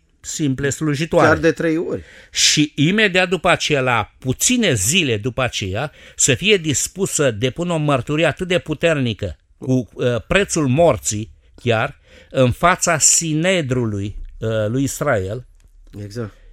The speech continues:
Speaker 1: indiferent ce s-ar fi întâmplat, sau schimbarea radicală a tuturor celor care au crezut în Hristos.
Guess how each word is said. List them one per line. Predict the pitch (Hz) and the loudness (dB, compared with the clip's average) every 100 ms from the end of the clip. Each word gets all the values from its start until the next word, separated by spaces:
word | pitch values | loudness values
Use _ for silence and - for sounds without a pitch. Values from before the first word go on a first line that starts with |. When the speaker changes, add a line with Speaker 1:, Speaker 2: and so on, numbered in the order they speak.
| - | -6
Speaker 1:
indiferent | 117 180 185 165 175 | 0 2 2 2 0
ce | 160 | 0
s-ar | 151 156 | 0 0
fi | 143 | 0
întâmplat, | 147 147 147 147 117 - - _ _ | -2 0 -2 0 -2 -4 -18 _ _
sau | - - 135 | -2 0 2
schimbarea | - 143 139 156 151 143 | 0 -2 0 2 2 0
radicală | 135 180 180 170 170 160 | 2 0 0 -2 0 0
a | 139 | -2
tuturor | 180 165 165 151 | -6 -4 -2 0
celor | 160 160 - | 0 0 0
care | 151 147 | -2 0
au | 135 | 0
crezut | 131 127 160 - | 0 0 0 0
în | 151 | -2
Hristos. | 135 127 101 113 82 - | -2 -4 -2 -4 -6 -10